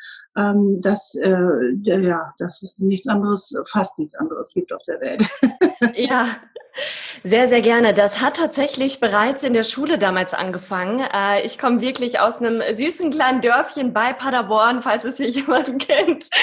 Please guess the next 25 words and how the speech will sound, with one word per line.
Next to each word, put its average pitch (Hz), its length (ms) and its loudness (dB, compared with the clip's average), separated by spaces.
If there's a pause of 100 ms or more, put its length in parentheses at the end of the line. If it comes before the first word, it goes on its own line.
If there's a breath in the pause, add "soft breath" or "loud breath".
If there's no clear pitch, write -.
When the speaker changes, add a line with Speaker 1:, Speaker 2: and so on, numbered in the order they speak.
(480 loud breath)
Speaker 2:
der 269 180 4
hier 277 200 0
zuhört. 277 720 0
Und, 240 460 2
ähm, 226 320 2 (400 loud breath)
es 254 140 -4
gab 277 240 0
so - 100 -2
einen 247 240 0
Punkt 285 320 -2
in 247 140 -2
der 269 100 0
Schule, 240 400 -2
da 226 280 0
hatte 302 260 0
ich - 240 -6
keinen 262 520 0
Bock 226 280 0
mehr 226 280 0
auf 208 160 -2
Mittelmaß. 196 640 -4
Und - 100 -12
ich 220 140 -8
habe 269 120 -4
gesagt, 233 480 -2